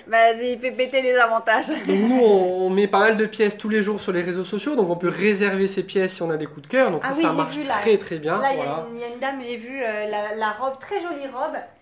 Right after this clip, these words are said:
Speaker 1: est
Speaker 2: Et ouais.
Speaker 1: réservée par un membre annuel.
Speaker 2: Tout à fait, donc on met entre dix et quinze pièces par jour, et en
Speaker 1: Mm.
Speaker 2: général, il y en a au moins quatre-vingts pour cent qui sont réservés, et ça, c'est un avantage
Speaker 1: Mm.
Speaker 2: que les membres annuels nous disent adorer, donc voilà.
Speaker 1: D'accord.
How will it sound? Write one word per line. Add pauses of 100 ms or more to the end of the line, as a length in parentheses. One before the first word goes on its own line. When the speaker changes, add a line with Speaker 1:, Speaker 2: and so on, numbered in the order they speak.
(140)
Speaker 1:
est
Speaker 2:
Et
ouais.
Speaker 1:
réservée
par
un
membre
annuel.
Speaker 2:
Tout
à
fait,
donc
on
met
entre
dix
et
quinze
pièces
par
jour,
et
en
Speaker 1:
Mm.
Speaker 2:
général,
il
y
en
a
au
moins
quatre-vingts
pour
cent
qui
sont
réservés,
et
ça,
c'est (540)
un
avantage
Speaker 1:
Mm.
Speaker 2:
que
les
membres
annuels
nous
disent (140)
adorer,
donc
voilà.
Speaker 1:
D'accord.